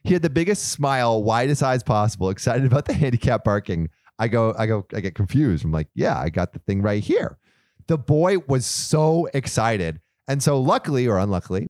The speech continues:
we got to the place twenty minutes early. This next part, I really wish I was making up, but nope. We literally sit in the car in the handicap parking space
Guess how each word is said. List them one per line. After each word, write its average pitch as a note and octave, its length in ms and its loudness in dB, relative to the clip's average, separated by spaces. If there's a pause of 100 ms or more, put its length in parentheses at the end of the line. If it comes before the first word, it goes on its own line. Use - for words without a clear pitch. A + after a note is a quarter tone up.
we A2 80 -2
got B2 160 0
to C3+ 80 0
the B2+ 80 -2
place G#2+ 240 -2
twenty F#2+ 240 0
minutes F2+ 260 -2
early. - 380 -4 (340)
This A2 220 -2
next A#2+ 300 0
part, C#3+ 400 0
I G2+ 40 -2
really G2 240 2
wish A2+ 320 0
I F#2 60 0
was D#2+ 180 -2
making F#2+ 400 -2
up, D#2 260 -4 (320)
but - 400 -2
nope. F2 380 -4 (440)
We D3 80 2
literally F3+ 320 2
sit F#3+ 300 0
in G#3 60 -6
the A3+ 100 0
car D3 340 0
in C3+ 160 -4
the A#2 120 -2
handicap C#3+ 580 -4
parking D#3 380 -4
space F#2 360 -6